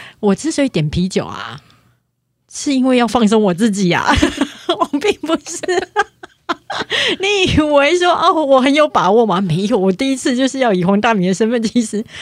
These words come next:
就是你身上没有扛棒了。你只剩下你自己的时候，其实你是紧张的。所以我那时候点台啤是为了壮胆。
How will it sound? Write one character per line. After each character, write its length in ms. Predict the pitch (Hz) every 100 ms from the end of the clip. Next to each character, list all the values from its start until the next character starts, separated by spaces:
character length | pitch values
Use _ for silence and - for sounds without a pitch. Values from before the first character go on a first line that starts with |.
| - - _ -
就 100 | 466
是 60 | 415
你 140 | 254
身 160 | - 339
上 140 | 392
没 100 | 285
有 100 | 277
扛 320 | 165 - 151 185
棒 200 | 202 160
了。 200 | 139 139 180 185 - _ _ _
你 100 | 294
只 140 | 349 226
剩 140 | 214
下 120 | 285 262
你 120 | 165
自 160 | 240
己 200 | 226 156
的 80 | 135
时 160 | - 180
候， 120 | 190
其 160 | 170 220
实 360 | - 208 214 -
你 160 | - 170
是 160 | 175 214
紧 240 | - 156
张 200 | 190 185
的。 60 | 185
所 100 | 285
以 40 |
我 100 | 220
那 120 | 247
时 80 | 254
候 60 | 226
点 180 | 156
台 140 | 156 180
啤 160 | 190
是 120 | 196 226
为 140 | 233 226
了 100 | 220
壮 300 | 240 196 196
胆。 240 | - 214